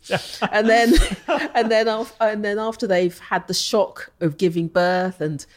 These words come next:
Speaker 2: I suppose the sleepless nights and things like that,
Speaker 1: Yeah.
Speaker 2: then they, they do notice that they get that, that sudden, uh, sh-, uh, shedding of, of, of
Speaker 1: Mm,
Speaker 2: hair.
Speaker 1: mm.
Speaker 2: And again, as with all kinds of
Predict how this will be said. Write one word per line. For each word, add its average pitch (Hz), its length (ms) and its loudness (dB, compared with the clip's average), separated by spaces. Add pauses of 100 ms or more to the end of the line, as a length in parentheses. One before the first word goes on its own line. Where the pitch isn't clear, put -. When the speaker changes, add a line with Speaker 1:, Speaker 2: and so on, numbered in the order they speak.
(200)
Speaker 2:
I - 40 -18
suppose 160 400 -2
the 147 200 -4
sleepless 160 520 -6
nights 156 360 -8
and 151 120 -14
things 156 260 -10
like 160 180 -8
that, 151 300 -8
Speaker 1:
Yeah. 117 160 -16 (240)
Speaker 2:
then 165 460 0
they, 160 280 -2
they 151 220 -4
do 160 180 -10
notice 151 440 -8
that - 180 -8
they 147 120 -6
get 147 360 -6
that, 151 400 -10 (120)
that - 200 -10
sudden, 151 560 -6 (420)
uh, 147 160 -6
sh-, - 320 -14 (140)
uh, 139 280 -8 (300)
shedding 143 460 -6
of, 131 240 -12 (100)
of, - 220 -18
of 143 80 -6
Speaker 1:
Mm, 139 60 -8
Speaker 2:
hair. 139 320 -10 (280)
Speaker 1:
mm. 131 300 -14
Speaker 2:
And 143 100 -6
again, 147 380 -6 (680)
as 165 220 -2
with 151 80 0
all 156 180 -4
kinds 151 440 -8
of 143 120 -12